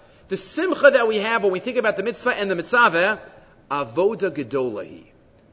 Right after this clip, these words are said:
Says the Rambam, that's a tremendous avoda. What does gedola here mean? Gedola might mean important. Gedola might mean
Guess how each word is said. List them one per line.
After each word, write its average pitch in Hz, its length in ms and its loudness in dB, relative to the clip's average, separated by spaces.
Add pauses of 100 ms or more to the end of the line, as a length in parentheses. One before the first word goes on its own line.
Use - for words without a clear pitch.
(360)
Says 165 160 -12
the 143 80 -4
Rambam, 156 260 0
that's 139 160 -2
a 131 60 -8
tremendous 135 420 -6
avoda. 110 320 -2
What 139 120 2
does 208 100 -2
gedola 160 420 4
here 107 140 -10
mean? 90 180 -16 (1080)
Gedola 156 260 4
might 156 180 0
mean 151 140 -4
important. 139 640 -4 (880)
Gedola 151 340 2
might 143 220 -4
mean 131 400 -8